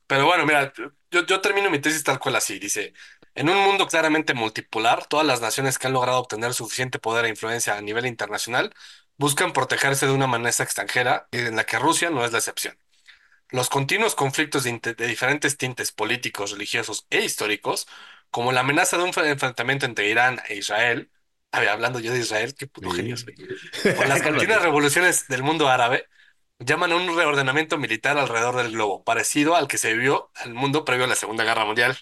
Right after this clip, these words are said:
Speaker 1: <laughs> El oso ruso se ha levantado y busca recuperar el tiempo perdido en el que disminuyó en influencia, tamaño e importancia.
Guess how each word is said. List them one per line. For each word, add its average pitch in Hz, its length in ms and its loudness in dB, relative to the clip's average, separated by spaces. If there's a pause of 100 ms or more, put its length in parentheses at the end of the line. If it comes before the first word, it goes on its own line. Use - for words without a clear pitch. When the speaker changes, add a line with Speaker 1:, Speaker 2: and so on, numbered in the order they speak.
(120)
Speaker 1:
<laughs> - 720 -2 (840)
El 135 160 2
oso 196 220 2
ruso 196 240 0
se 165 100 0
ha 151 40 2
levantado 135 720 2
y 127 80 -10
busca 147 340 0
recuperar 131 460 0
el 147 80 -2
tiempo 139 320 -2
perdido 120 360 0
en 123 100 -2
el 110 120 -2
que - 80 -6
disminuyó 113 480 -4
en 147 80 2
influencia, 127 540 0
tamaño 147 600 0
e 117 120 0
importancia. 113 640 -4